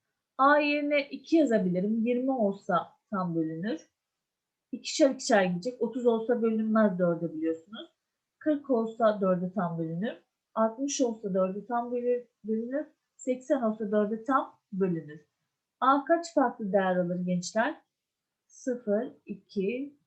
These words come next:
dört, altı, sekiz. Yani gördüğünüz gibi beş farklı değer alır. Devam edelim.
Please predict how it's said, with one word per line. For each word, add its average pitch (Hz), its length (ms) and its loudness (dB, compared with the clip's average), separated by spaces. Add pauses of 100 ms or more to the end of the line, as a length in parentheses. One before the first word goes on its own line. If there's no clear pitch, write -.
(100)
dört, 196 360 -2 (400)
altı, 196 680 -4
sekiz. - 680 -10 (560)
Yani 220 460 0
gördüğünüz 202 600 0
gibi 220 440 -2 (520)
beş 254 340 0
farklı 226 600 -2 (220)
değer 202 400 2 (300)
alır. 147 440 -4 (2750)
Devam 190 380 -4
edelim. 233 480 -2